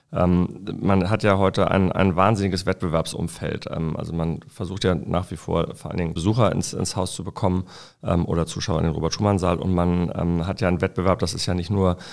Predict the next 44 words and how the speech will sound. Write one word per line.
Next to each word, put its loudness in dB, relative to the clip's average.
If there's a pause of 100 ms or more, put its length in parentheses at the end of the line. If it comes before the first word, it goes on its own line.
(200)
andere 4
Museen, 4
äh, 0
in -2
der 4
Stadt 0
oder 2
im 4
Umland 2
oder 2
der 2
Aquazoo, 2
äh, 0
es -8
ist -8
irgendwie -2
der 2
Spaziergang 2
am 4
Rhein, 4 (340)
äh, 2
es 0
ist 0
Netflix, 0
es -2
sind 0
also -2
die, -2
äh, -4
die -12
Freizeit -2
ist -6
ja -4
ein -4
sehr -4
knappes -8
Gut -6
und -6 (320)
von 0
daher, 4
glaube 2
ich, -2
muss 2
man 2